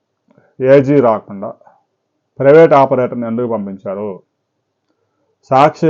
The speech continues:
ప్రసారాలు ఎందుకు నిలిపివేశారు అని సుప్రీంకోర్టు న్యాయమూర్తులు ప్రశ్నించారట. ఆ పత్రికలో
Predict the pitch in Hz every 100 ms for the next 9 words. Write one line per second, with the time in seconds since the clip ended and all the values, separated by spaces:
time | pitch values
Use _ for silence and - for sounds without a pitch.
0 | 143 120 123 143 139 135 117 113 123 139
1 | 120 117 123 127 113 107 113 113 170 147
2 | 120 131 131 143 127 127 101 _ _ _
3 | 120 117 127 117 113 139 139 123 - 127
4 | 131 156 127 101 90 - _ _ _ _
5 | _ _ _ _ _ _ _ _ _ _
6 | - 123 127 123 143 143